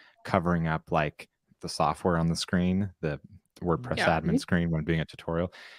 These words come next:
Speaker 1: So I like green screens for that. Um,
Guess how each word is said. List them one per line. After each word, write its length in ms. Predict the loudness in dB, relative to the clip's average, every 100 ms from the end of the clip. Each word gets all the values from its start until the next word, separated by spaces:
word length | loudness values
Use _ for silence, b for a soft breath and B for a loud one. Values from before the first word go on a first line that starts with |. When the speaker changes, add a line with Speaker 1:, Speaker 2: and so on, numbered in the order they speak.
| b
Speaker 1:
So 120 | 8
I 60 | 8
like 260 | 8 4
green 200 | 2 2
screens 240 | 2 -2 -2
for 160 | -6 -6 4
that. 500 | 6 6 2 -8 -12 -18 -20 _
Um, 540 | -2 0 -2 -4 -8